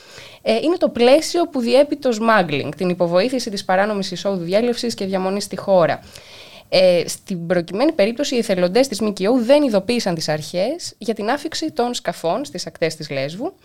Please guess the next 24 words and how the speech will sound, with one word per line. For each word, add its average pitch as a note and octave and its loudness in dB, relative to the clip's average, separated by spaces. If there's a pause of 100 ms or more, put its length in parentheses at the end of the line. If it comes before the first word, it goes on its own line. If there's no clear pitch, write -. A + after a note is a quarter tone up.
(540)
Ε, B3+ 4
προς G#3+ -8
τούτο A#3+ -6
να G#3+ -2
σημειώσουμε G#3 -2
ότι G3+ -4
δεν A3+ -2
υπήρχε A3 -6
καν, G3+ -4
ε, E3+ -6
σχετική F3 -10
υποχρέωση. F#3+ -2 (840)
Και, - -6
εν B3+ -2
πάση D4+ 2
περιπτώσει, C#4 0
η B3 -2
συμπεριφορά A3 2
αυτή A3 0
θεωρήθηκε A3 -2
από F3+ -4
την F3 -6
αστυνομία G#3 -2 (240)
ως B3+ 4